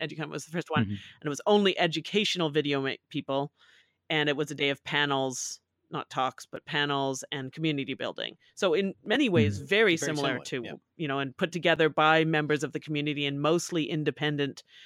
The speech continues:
Speaker 1: video makers rather than people who were with any kind of bigger companies.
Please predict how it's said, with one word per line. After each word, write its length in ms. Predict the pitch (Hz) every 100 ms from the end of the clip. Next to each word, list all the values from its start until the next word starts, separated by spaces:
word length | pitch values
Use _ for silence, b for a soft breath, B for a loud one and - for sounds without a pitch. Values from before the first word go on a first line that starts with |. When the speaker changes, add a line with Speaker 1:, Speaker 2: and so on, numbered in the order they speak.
| B B
Speaker 1:
video 420 | 151 156 151 139 120 _ _
makers 460 | - 139 127 117 110
rather 280 | 131 127 127
than 240 | 123 120
people 300 | 123 - 135
who 100 | 135
were 120 | 135
with 260 | 123 135 143
any 180 | 139 127
kind 180 | 135 123
of 140 | 117
bigger 240 | 123 127
companies. 560 | 113 147 170 233 302 -